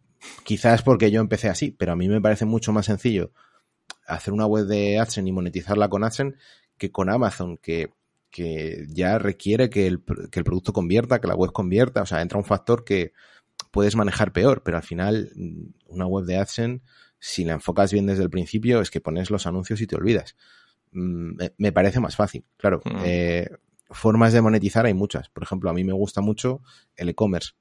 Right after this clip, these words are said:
Speaker 1: pero claro, gestionar un e-commerce es complicado. Mm, yo tengo algunos e-commerce de producto propio, producto que tengo yo,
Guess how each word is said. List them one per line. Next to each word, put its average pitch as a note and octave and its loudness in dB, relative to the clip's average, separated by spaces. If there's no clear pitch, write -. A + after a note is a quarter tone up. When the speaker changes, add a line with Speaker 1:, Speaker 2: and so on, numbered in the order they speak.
Speaker 1:
pero E2 -6
claro, G2 -2
gestionar F#2 -6
un G2+ -2
e-commerce A2 -2
es - -14
complicado. F#2 0
Mm, E2+ -6
yo G2 -4
tengo G#2+ 2
algunos A2 2
e-commerce A2 0
de G2 2
producto G2 -4
propio, B2 2
producto F#2+ -6
que F#2+ -2
tengo F#2 -2
yo, A#2+ 0